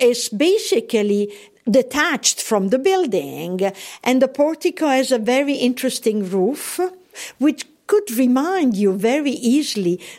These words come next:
the horn of all the cows that were around. I mean, he always makes the sketches where the architectural form and the natural forms are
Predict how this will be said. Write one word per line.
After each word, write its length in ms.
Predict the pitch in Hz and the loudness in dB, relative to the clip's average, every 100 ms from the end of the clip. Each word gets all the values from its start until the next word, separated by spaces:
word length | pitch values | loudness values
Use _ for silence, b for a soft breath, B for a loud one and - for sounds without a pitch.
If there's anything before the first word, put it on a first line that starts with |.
| - | -2
the 180 | 214 202 | 0 0
horn 920 | - - 320 330 190 165 175 185 180 B B - | -4 0 2 4 2 0 -4 -4 -6 B B -4
of 440 | - 208 202 185 | 2 4 2 0
all 640 | 190 - 202 208 214 220 214 | -2 0 2 4 4 4 2
the 500 | 185 202 185 180 - B B - | -2 0 0 -2 -4 B B -4
cows 840 | 240 277 311 247 190 180 180 - | 0 2 2 0 0 0 -2 0
that 180 | 202 185 | 0 2
were 240 | 202 190 - | 0 0 0
around. 760 | 208 220 277 262 196 190 196 | 2 2 2 0 0 2 2
I 240 | 196 - 190 | 2 0 0
mean, 300 | 190 190 196 | 0 0 2
he 200 | 233 262 | 4 4
always 480 | 311 320 302 254 - | 2 0 -2 -2 0
makes 460 | 262 262 262 - - B B | 0 0 -2 -8 -10 B B
the 180 | 226 254 | 2 2
sketches 1000 | - - - 359 415 - - 170 190 - | 2 -2 0 0 0 0 0 0 -2 -2
where 400 | 226 240 220 - - _ | 0 2 2 0 -6 _
the 200 | 208 247 | 0 2
architectural 840 | 226 226 - 262 294 339 - 330 294 | 2 0 -4 -2 0 -2 -2 -2 -2
form 840 | - - 285 254 190 175 175 175 175 B B | -4 -6 0 2 2 0 -2 -6 -10 B B
and 200 | 240 240 | 0 2
the 100 | 233 | 4
natural 480 | 233 254 294 - 208 | 2 0 -2 -2 -2
forms 640 | 180 - 190 165 175 180 - | -2 -2 0 0 -2 -4 -6
are 340 | 208 190 | -2 0